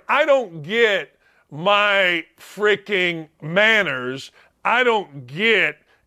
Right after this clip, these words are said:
anything, my morality, from politicians. I just wanna know the facts, period. Honestly, he paid millions a lo-, I don't care.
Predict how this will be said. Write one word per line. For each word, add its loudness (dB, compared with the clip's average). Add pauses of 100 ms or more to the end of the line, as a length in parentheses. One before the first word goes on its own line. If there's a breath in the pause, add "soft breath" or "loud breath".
(120)
anything, -2 (120)
my -2
morality, 0 (100)
from -6
politicians. -2 (640)
I 2
just -4
wanna 0
know 2
the 0
facts, -2 (500)
period. 2 (1120 soft breath)
Honestly, 0
he -2
paid 0
millions 2
a 0
lo-, 2
I -2
don't -4
care. -4